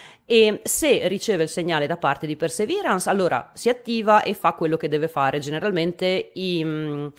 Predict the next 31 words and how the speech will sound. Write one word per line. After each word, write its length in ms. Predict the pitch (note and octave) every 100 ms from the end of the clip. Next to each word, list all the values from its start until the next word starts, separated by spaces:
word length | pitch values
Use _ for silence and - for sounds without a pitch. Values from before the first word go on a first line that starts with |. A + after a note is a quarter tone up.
| - - - - _ _ -
il, 280 | F3 E3+ E3
ehm, 520 | D#3 D3+ D3 C#3+ C#3+
il 160 | - F#3
piano 280 | A3+ G#3+ F#3
di 140 | F#3
volo 320 | F#3 E3+ E3+
viene 260 | F#3 E3+ E3+
caricato 720 | E3+ D#3+ E3 E3+ E3+ F3+ F3
da 220 | E3 D#3+
terra, 600 | E3 F#3 E3 - D3 C#3+ D3
quindi, 500 | D#3+ D3+ D3+ C#3 C3+
eh, 280 | - C3
da 120 | B2+ C#3+
terra 480 | E3+ D#3+ C#3+ C3
a 120 | - D#3+
Perseverance, 760 | D#3 D3+ B3+ D#3+ D3 D#3+ F#3
e 40 |
poi 160 | G#3 C#3+
Perseverance 800 | - G3 - G#3 D3+ D3+ D#3+ -
lo 120 | D#3+
comunica 600 | D3+ E3 F3 D3+ - B2
a 100 | -
Ingenuity 580 | E3+ F#3+ A#3+ D3 D3+ F#3+
nel 200 | E3 D#3+
momento 380 | E3+ D#3+ C#3+ E3
in 80 | E3+
cui 140 | D#3+
Ingenuity 440 | D#3+ E3+ C#3+ C#3+
è 120 | D3+ C#3
in 140 | C#3
ascolto. 560 | C#3 - C#3 B2+ C3+